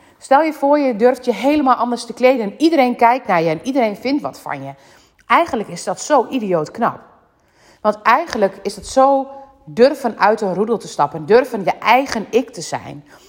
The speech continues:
Durven in je eigen identiteit te staan.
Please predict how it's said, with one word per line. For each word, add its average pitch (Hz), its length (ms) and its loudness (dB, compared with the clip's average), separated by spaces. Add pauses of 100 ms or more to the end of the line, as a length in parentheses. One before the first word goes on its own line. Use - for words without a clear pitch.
Durven 240 460 2
in 208 120 -4
je 202 80 2
eigen 240 460 0
identiteit 226 800 0
te 202 80 -6
staan. 135 400 -4